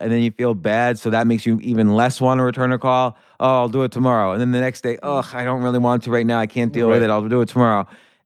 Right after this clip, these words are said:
Speaker 1: And then you eventually have to return the call, but it's two months later. So I do rehearse those. Like, "How am I gonna apologize about this? I feel so bad." So wh-, I guess whenever I'm feeling awkward, I, I rehearse.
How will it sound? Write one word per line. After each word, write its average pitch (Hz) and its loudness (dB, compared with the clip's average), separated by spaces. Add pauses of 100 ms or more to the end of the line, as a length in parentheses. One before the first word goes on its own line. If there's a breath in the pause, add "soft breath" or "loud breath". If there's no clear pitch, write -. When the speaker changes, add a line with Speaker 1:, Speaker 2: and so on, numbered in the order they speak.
Speaker 1:
And 131 0
then 165 2
you 147 2
eventually 151 0
have 139 2
to 139 0
return 135 0
the 127 0
call, 156 0
but 120 0
it's - -10 (360)
two 135 4
months 139 2
later. 131 -2 (340 soft breath)
So 135 0
I 143 0
do 170 2
rehearse 143 2
those. 123 2
Like, 110 -2
"How 123 -2
am 127 0
I 123 0
gonna 117 -2
apologize 110 -2
about 107 -2
this? 113 -4
I 95 -8
feel 104 -8
so 101 -8
bad." 113 -6 (500)
So 147 -2
wh-, - -4
I 156 -2
guess 190 -2
whenever 147 0
I'm 127 0
feeling 123 0
awkward, 110 -2
I, 95 -2
I 98 -4
rehearse. 92 -4